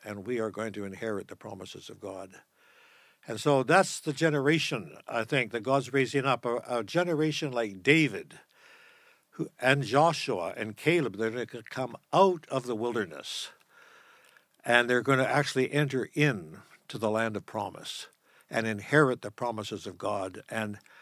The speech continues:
and that requires a dying to ourselves, a dying to our old way of thinking. Only God can do this. We're gonna have to trust him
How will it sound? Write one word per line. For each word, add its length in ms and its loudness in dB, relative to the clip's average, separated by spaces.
and 140 0
that 120 6
requires 540 4
a 80 4
dying 420 0
to 140 -2
ourselves, 640 -2
a 80 -4
dying 540 0
to 180 0
our 260 2
old 280 0
way 160 2
of 100 -2
thinking. 380 -6
Only 260 0
God 300 2
can 200 -8
do 200 0
this. 240 -4
We're 80 -4
gonna 180 -4
have 100 -6
to 120 -6
trust 340 -4
him 300 -4